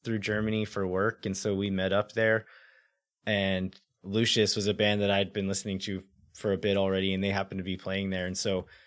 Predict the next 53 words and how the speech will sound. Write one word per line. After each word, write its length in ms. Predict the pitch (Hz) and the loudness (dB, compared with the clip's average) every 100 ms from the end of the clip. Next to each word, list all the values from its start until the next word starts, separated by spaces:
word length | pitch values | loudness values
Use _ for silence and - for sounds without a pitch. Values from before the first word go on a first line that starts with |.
| - _ _ | -20 _ _
uh, 200 | 98 98 | -2 4
and 140 | 117 139 | 6 8
then 120 | 139 | 8
after 300 | 139 139 131 | 6 6 4
we, 160 | 131 | 8
like, 220 | 135 117 120 | 8 6 0
r-, 240 | 123 - | -8 -10
first 640 | - - - - 170 156 | -18 -16 -6 4 6 6
moved 260 | 131 151 143 | 4 4 4
to 80 | 131 | 2
Austin, 560 | 117 135 - 107 98 | 6 4 4 -2 -2
we 160 | 95 117 | 0 0
went 320 | 113 117 - | 2 0 -2
to 480 | - - 104 101 98 | -4 -2 0 0 -2
an 120 | 110 | 0
A 80 | 113 | 0
C 220 | 107 107 | 0 2
L 120 | 110 110 | 2 2
taping. 420 | 107 98 101 95 | 0 0 -2 -2
So 140 | - | 2
that 80 | 110 | 4
was, 140 | 120 | 6
like, 160 | 120 113 | 4 2
one 100 | 117 | 2
of 140 | 113 | 4
our, 100 | 110 | 6
like, 200 | 107 101 | 4 4
welcome 340 | 107 104 107 101 | 2 2 2 -2
to 40 | |
Austin 380 | 92 104 - 101 | 0 0 0 -4
things. 300 | 98 95 92 | -2 -2 0
So 80 | 113 | 2
it 20 | |
was, 160 | 110 117 | 4 6
like, 220 | 110 - - - - - _ _ | 4 2 -18 -20 -20 -20 _ _
the 280 | 117 123 151 | 4 6 8
A 100 | 165 | 6
C 260 | - 160 | 6 6
L 360 | 156 151 147 143 | 10 10 10 8
thing, 420 | 139 151 143 139 | 6 6 8 8
and 100 | 127 | 6
then, 160 | 127 123 | 4 4
like, 340 | 120 113 - | 4 2 -2
seeing 360 | - - 139 127 | -2 2 4 6
Lucius 440 | 131 123 135 120 | 4 4 2 0
for 160 | - 127 | 0 2
the 80 | 120 | 2
first 320 | 131 120 - | 4 2 4
time 260 | 123 117 117 | 2 2 2
in 60 | |
a 80 | 113 | 2
long 240 | 110 110 | 4 2
time. 500 | 107 113 110 107 104 | 0 0 2 2 0